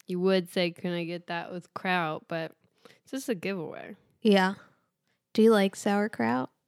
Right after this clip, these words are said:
Speaker 2: Crossword cuisine?
Speaker 1: <clears throat> I think it's fine on a hot dog.
Speaker 2: Yeah. Yeah, yeah. Did you have anything
Speaker 1: In
Speaker 2: here?
Speaker 1: moderation.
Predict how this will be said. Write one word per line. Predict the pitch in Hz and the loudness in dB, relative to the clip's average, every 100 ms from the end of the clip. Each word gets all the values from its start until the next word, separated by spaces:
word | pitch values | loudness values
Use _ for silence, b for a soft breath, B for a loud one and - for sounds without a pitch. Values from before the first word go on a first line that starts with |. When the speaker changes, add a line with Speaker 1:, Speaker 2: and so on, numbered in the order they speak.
| _ _ _ | _ _ _
Speaker 2:
Crossword | - 208 202 214 208 | -2 0 0 -2 -2
cuisine? | 220 202 220 240 262 - - | -2 0 0 2 0 -4 -18
Speaker 1:
<clears throat> | _ - | _ -14
I | |
think | 214 330 349 | -12 -10 -8
it's | 277 | -8
fine | - 190 180 180 | -6 -4 -2 -2
on | 175 170 | -4 -8
a | |
hot | 165 180 190 | -8 -8 -6
dog. | 185 180 196 - _ | -8 -8 -10 -18 _
Speaker 2:
Yeah. | - 175 - _ _ _ _ _ _ _ _ - | -4 -2 -4 _ _ _ _ _ _ _ _ -2
Yeah, | 196 - _ - | -2 -2 _ -8
yeah. | - - _ _ _ _ _ _ _ _ _ _ - | -8 -10 _ _ _ _ _ _ _ _ _ _ -2
Did | 226 214 | 0 2
you | 233 | 2
have | 214 | 2
anything | 214 214 233 - 240 | 2 0 -2 -2 -2
Speaker 1:
In | 240 | 0
Speaker 2:
here? | 185 175 | 0 0
Speaker 1:
moderation. | 170 175 180 185 - 190 185 | -2 -4 -4 -4 -4 -2 -2